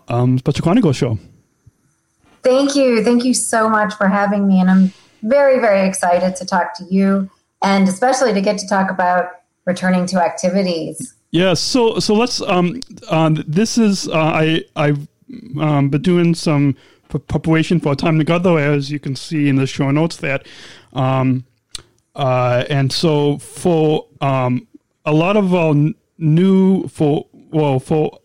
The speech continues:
Speaker 1: a, a lot of our new listeners, um, uh, why don't you introduce your, let's be-, begin with having you introduce yourself to our listeners. Tell us about your family, your professional background, and your connection to our Special Olympics movement,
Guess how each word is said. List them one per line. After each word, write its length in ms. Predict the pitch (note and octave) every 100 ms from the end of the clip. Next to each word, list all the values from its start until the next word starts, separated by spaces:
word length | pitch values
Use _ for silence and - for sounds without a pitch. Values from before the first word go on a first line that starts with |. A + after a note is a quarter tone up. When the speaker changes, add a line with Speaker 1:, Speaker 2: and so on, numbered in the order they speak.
| -
Speaker 1:
a, 120 | D3 D3+
a 100 | D#3
lot 220 | C#3+ E3+ G#3+
of 80 |
our 60 | D#3
new 120 | E3
listeners, 560 | D#3+ D#3 D#3+ C#3+ C3+ - - - - -
um, 460 | C#3 C3+ B2+ B2 - _ - - -
uh, 320 | B2+ A#2+ A#2
why 160 | C#3
don't 160 | E3 D#3+
you 300 | D#3 D3+ C#3+
introduce 920 | - E3 E3 - - D3 - F#3+ G3 F#3
your, 240 | E3+ E3 -
let's 180 | C#3+ -
be-, 240 | - - - C#3+ _
begin 400 | - D3+ G#3+ A#3+
with 100 | F#3+
having 180 | F3 E3
you 60 | F3
introduce 380 | E3 D3 F3 E3+
yourself 360 | - E3+ D3+
to 120 | -
our 60 | D#3
listeners. 560 | D#3+ D#3 E3 D#3+ D3+ -
Tell 180 | D#3
us 80 | C#3+
about 160 | D3 D3+
your 100 | C3+
family, 840 | - E3+ F3+ F3+ F3+ F3+ F3+ E3+ - - - -
your 100 | C3+
professional 520 | C#3 E3+ D#3 E3+ D#3
background, 680 | D#3 D3+ E3 D#3 D3+ D3+
and 160 | D3+ C#3
your 120 | C#3+
connection 560 | C#3 D3 D3 - D#3 C3
to 180 | - C#3+
our 100 | C3
Special 640 | - C3 - D3 B2 C3+ -
Olympics 400 | C#3 C#3+ C3+ E3
movement, 540 | F#3+ G3 G3+ G3 -